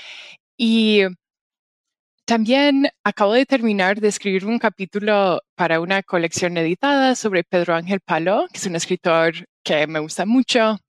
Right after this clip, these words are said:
además de que es, em, otro mentor que tengo, que es como un profesor a nivel mayor que mi nivel. Y estoy investigando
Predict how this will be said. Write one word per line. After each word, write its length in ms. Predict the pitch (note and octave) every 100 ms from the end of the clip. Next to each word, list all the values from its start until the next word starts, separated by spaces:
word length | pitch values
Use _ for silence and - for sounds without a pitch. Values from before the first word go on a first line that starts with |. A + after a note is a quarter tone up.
| -
además 460 | F#3 E3+ D3+ D#3
de 120 | F#3+ F3+
que 120 | F#3+
es, 140 | - _ _ _ _
em, 520 | E3+ D3+ C#3 - D#3 - _ - - _ _ _
otro 340 | F3 F3+ E3+ D#3+
mentor 540 | D#3 D#3+ E3 D#3 D#3 D3+ -
que 140 | - D3+
tengo, 440 | A#3+ A#3 A#3+ C#4 - -
que 140 | C#3
es 280 | C#3 - -
como 160 | F3
un 100 | D#3
profesor 480 | D#3+ E3 D#3+ - D3 D#3 -
a 120 | D3
nivel 440 | D3 D3 D3 D3+ -
mayor 300 | C#3+ C3+ -
que 220 | - C#3+ - - _ _ _ _
mi 300 | D3+ D3+ D3
nivel. 380 | D3+ F#3 E4+ D4 - - - - - - -
Y 540 | A#3 A#3 A#3+ A#3+ A#3 A3 - - _ _
estoy 280 | A3 - A3
investigando 1000 | A#3 B3+ C#4 A3+ G3+ G#3 G3+ F#3 F3